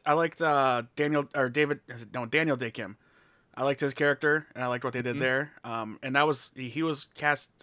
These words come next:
Speaker 1: originally as a white guy, and he said, "No, I won't do it because the character in the comic books is Asian." And, and so Daniel Day Kim stepped in and did a fantastic job.
Speaker 2: Now,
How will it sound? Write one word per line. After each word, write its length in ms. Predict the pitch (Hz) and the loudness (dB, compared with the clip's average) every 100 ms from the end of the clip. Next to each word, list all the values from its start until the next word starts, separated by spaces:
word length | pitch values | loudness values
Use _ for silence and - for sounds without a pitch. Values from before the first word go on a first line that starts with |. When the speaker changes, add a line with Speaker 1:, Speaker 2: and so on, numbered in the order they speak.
| - | -6
Speaker 1:
originally 460 | 131 160 156 139 | -2 0 0 -2
as 100 | 131 | -2
a 40 | 120 | -2
white 200 | 127 143 | -2 -2
guy, 300 | 117 104 120 _ _ _ _ | 0 -2 -4 _ _ _ _
and 360 | - 120 113 110 | -6 -4 -4 -8
he 120 | 123 | -8
said, 180 | 117 120 | -6 -4
"No, 80 | 123 | -2
I 80 | 120 | -2
won't 220 | 123 113 | -2 -4
do 120 | 135 | -4
it 80 | 123 | -4
because 280 | - 123 113 | -6 -8 -8
the 80 | 117 | -12
character 320 | 123 113 110 | -8 -6 -6
in 40 | |
the 60 | 107 | -6
comic 200 | 110 101 | -6 -6
books 180 | 107 113 | -10 -10
is 100 | 117 | -6
Asian." 360 | 131 117 104 - - _ _ _ _ _ - | -6 -6 -10 -14 -20 _ _ _ _ _ -12
And, 360 | 107 110 113 - - | -10 -10 -14 -20 -16
and 140 | 110 107 | -14 -10
so 80 | |
Daniel 280 | 107 117 107 | -8 -8 -8
Day 140 | 104 107 | -8 -8
Kim 180 | 127 | -8
stepped 220 | 113 117 123 | -6 -6 -6
in 100 | 117 | -6
and 60 | |
did 120 | 120 110 | -6 -6
a 20 | |
fantastic 480 | 120 117 120 113 110 | -6 -2 -2 -2 -4
job. 300 | 120 127 139 _ _ _ _ _ _ _ _ | -2 -2 -4 _ _ _ _ _ _ _ _
Speaker 2:
Now, 400 | - 180 180 160 | 2 6 8 6